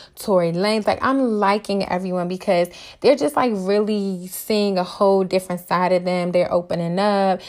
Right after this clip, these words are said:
They're just a little bit different. And I appreciate the realness. I appreciate, you know, the, the tea. You know, Fat Joe was giving some good tea to Ashanti. And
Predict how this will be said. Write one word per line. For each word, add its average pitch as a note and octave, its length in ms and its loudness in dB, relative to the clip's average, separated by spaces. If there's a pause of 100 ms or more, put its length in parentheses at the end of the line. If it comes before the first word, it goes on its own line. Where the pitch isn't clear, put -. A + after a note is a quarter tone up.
(160)
They're F4+ 100 2
just F4+ 200 -2
a D#4 40 -2
little D4 180 4
bit G3+ 160 2
different. - 400 -4 (380)
And G#3 340 0
I G3 200 2
appreciate G3+ 720 -6
the F3 100 0
realness. F3+ 520 0
I E3 200 -4
appreciate, F#3 960 -4 (240)
you G3+ 120 0
know, E3 320 -2
the, F3 220 -8 (140)
the G3+ 80 0
tea. - 560 0
You G#3 100 -2
know, G#3+ 360 4
Fat G#3 220 4
Joe B3 200 4
was C#4 140 -2
giving A#3 200 2
some G#3+ 140 -2
good F#3+ 180 0
tea A3+ 200 -4
to F3 160 -2
Ashanti. E3 500 -4
And D4 260 2